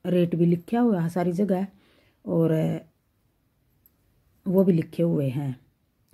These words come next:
किस टाइम तक चलेगा, कितना टाइम तक है, पैकिंग किस टाइम हुई थी इनकी, सारा कुछ लिखा हुआ है। और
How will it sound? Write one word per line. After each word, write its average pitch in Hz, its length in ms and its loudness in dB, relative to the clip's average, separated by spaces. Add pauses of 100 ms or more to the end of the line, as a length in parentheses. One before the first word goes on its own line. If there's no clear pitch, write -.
(120)
किस 180 180 -4
टाइम 160 200 2
तक - 180 -4
चलेगा, 156 440 -2
कितना 160 320 -2
टाइम 147 300 -4
तक 160 220 -6
है, 156 200 -6 (880)
पैकिंग 156 320 0
किस 135 200 -6
टाइम 156 220 0
हुई 156 180 0
थी 147 120 -6
इनकी, 143 380 -4 (580)
सारा 170 200 -4
कुछ 170 180 -6
लिखा 160 320 -2
हुआ 143 200 -4
है। 151 200 -8 (2250)
और 147 340 -2